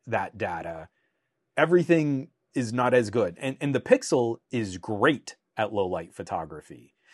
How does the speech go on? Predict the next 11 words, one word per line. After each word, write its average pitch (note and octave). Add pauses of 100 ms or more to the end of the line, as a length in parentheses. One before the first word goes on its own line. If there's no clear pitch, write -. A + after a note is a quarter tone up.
(160)
The -
Pixel G#3
is A#2+
already B2
a G2
high B2+
standard C#3
for A2
low F#2+
light F2+
photography, F2+